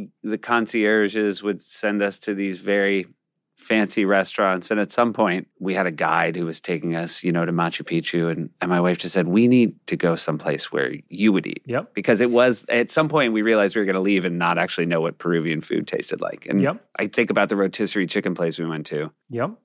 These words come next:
Speaker 1: all the time because it was so perfect, and we would have walked right past it. And that is such a good instinct to ask locals. Because I'm sure they see us in our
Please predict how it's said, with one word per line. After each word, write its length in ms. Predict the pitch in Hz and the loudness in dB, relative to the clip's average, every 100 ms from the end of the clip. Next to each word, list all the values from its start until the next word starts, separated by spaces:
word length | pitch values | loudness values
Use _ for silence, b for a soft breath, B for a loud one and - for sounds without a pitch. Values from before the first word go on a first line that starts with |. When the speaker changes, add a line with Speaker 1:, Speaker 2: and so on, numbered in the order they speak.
| _ | _
Speaker 1:
all 320 | 107 120 120 | 2 4 4
the 100 | 117 | 2
time 320 | 117 95 - - - | -2 -4 -8 -12 -6
because 280 | 107 110 | -2 -2
it 40 | 104 | -2
was 120 | 95 | -4
so 220 | - 135 | 0 0
perfect, 480 | 117 113 107 107 117 | 2 0 0 -2 -4
and 160 | 113 113 | -2 0
we 100 | 113 | 2
would 160 | 110 | 2
have 80 | 98 | 2
walked 320 | 104 110 120 | 2 2 4
right 160 | 117 101 | 2 2
past 380 | 104 92 - 95 | 2 2 0 -2
it. 180 | 92 - | -2 -4
And 320 | 92 95 98 98 | -6 -4 -4 0
that 220 | 127 135 | 2 2
is 160 | 110 - | 2 -2
such 380 | - 120 107 | 0 2 2
a 80 | 104 | 0
good 340 | 85 85 92 73 | -2 -2 -2 -2
instinct 540 | 80 85 - 76 80 | -4 -6 -8 -8 -8
to 300 | - 78 78 - 80 | -10 -8 -8 -4 -2
ask 320 | 80 - - | 0 -2 -4
locals. 600 | 78 82 64 76 - - _ - | -6 -4 -6 -6 -8 -12 _ -6
Because 160 | 113 | 0
I'm 140 | 110 110 | 2 2
sure 240 | - 110 | 2 0
they 120 | 95 | 0
see 280 | 87 - 87 | -2 -4 -2
us 160 | 82 - | -4 -4
in 100 | 87 | -4
our 220 | 80 87 | -4 -6